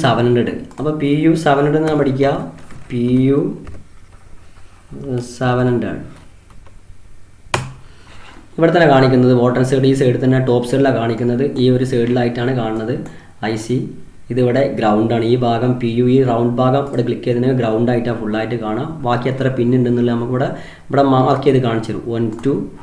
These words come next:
ഇരുപത്തി, മുപ്പത്തിമൂന്ന് പിന്നാ ഉള്ളത്. പക്ഷേ മുപ്പത്തിരണ്ട് പിന്നാണ്, ഒരു പിന്ന് ഗ്രൗണ്ടാണ്. ഈ മൂന്നാം, ഈ മുപ്പത്തിമൂന്നാമത്തെ ഇവിടെ ക്ലിക്ക് ചെയ്താൽ,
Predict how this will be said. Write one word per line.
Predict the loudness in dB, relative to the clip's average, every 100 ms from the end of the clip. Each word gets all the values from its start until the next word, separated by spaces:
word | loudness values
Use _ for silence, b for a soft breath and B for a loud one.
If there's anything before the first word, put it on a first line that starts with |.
| B B B B -10 -4
ഇരുപത്തി, | 0 0 -2 -4 2 4 4 2
മുപ്പത്തിമൂന്ന് | -2 -2 -2 2 4 6 6 4 4
പിന്നാ | 4 2 0
ഉള്ളത്. | 0 -2
പക്ഷേ | -2 -4 -4
മുപ്പത്തിരണ്ട് | -4 -4 0 0 0
പിന്നാണ്, | 0 0 -2 0
ഒരു | 0
പിന്ന് | 2 2 2
ഗ്രൗണ്ടാണ്. | 2 0 0 -4 -8 -4
ഈ | -2 0
മൂന്നാം, | 2 4 4 2 2
ഈ | 0
മുപ്പത്തിമൂന്നാമത്തെ | 0 0 0 2 2 2 0
ഇവിടെ | -2 -2
ക്ലിക്ക് | -4 -2
ചെയ്താൽ, | 0 0